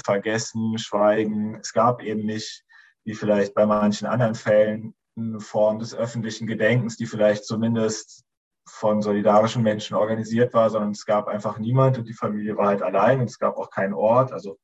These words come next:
man kann heute noch zu dem Haus hingehen und es gibt halt keinen Hinweis auf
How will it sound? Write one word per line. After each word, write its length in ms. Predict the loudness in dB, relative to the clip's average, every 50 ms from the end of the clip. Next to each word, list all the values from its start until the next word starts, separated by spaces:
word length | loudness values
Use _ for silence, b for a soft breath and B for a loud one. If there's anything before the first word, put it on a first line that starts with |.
| b b b b b b -8
man 120 | -8 -6
kann 220 | -4 -2 -2 0 4
heute 240 | 4 4 4 4 0
noch 140 | -2 -2
zu 140 | -2 -4 -6
dem 180 | -4 -2 0 2
Haus 300 | 4 4 4 2 0 -4
hingehen 540 | -10 -10 -10 -8 -6 -4 -2 0 0 0 -2
und 140 | -2 -6
es 80 | -8 -8
gibt 180 | -10 -8 -4 -2
halt 160 | -2 -2 -2
keinen 240 | 0 0 2 2 2
Hinweis 600 | 0 0 -2 0 2 2 2 0 -2 -6 -10 -12
auf 160 | -12 -12